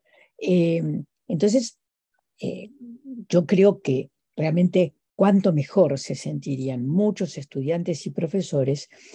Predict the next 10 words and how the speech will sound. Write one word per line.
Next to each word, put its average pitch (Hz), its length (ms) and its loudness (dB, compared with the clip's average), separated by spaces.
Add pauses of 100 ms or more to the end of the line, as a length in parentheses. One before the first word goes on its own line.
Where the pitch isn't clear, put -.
(200)
si - 200 -2
tuvieran 208 400 6
metas 196 260 2
com-, 147 320 -2
compartidas, 143 960 -2 (200)
¿m? 139 260 -4 (340)
Si - 320 2
acordaran 175 760 4
la 135 120 -2
razón 160 640 -4